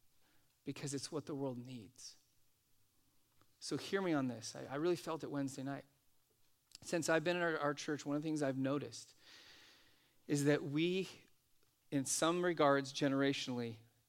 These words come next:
tolerate each other. What I mean by that is it, it's not that we're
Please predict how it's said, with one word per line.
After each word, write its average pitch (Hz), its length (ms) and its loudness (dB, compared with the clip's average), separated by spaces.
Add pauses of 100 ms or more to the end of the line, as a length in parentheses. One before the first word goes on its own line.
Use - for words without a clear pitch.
(100)
tolerate 123 540 -2
each 110 220 -10
other. 110 260 -14 (1900)
What 147 120 6
I 160 60 8
mean 185 180 4
by 180 120 8
that 143 180 6
is 135 140 2
it, 147 120 0
it's 139 120 -4
not 185 180 4
that 143 100 0
we're 127 220 2